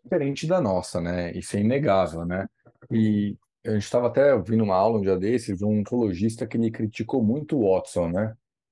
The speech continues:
O Watson, pra quem não sabe, é aquele inteligência artificial da oncologia, né? Você é radioterapeuta, você sabe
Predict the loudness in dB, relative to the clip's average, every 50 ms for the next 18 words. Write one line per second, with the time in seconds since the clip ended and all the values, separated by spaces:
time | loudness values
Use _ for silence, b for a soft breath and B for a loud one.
0 | _ _ -4 0 4 4 4 4 4 2 -2 -2 -2 0 0 0 0 0 -2 0
1 | 0 2 2 2 2 2 2 2 4 4 4 4 4 4 4 4 2 0 0 -2
2 | -6 -8 -6 -6 -4 -2 -2 -2 -2 -4 -4 -2 -2 -2 -2 0 0 0 0 -2
3 | -2 -2 -2 -2 -2 -2 0 2 2 2 2 2 0 -2 -2 -2 -2 0 0 0
4 | 0 0 0 0 2 0 -2 -4 -4 -4 -2 0 0 0 0 -2 -4 -4 -4 -4
5 | -2 -2 -2 -2 -2 -4 -6 -6 -6 -8 -4 -2 0 0 0 -2 -6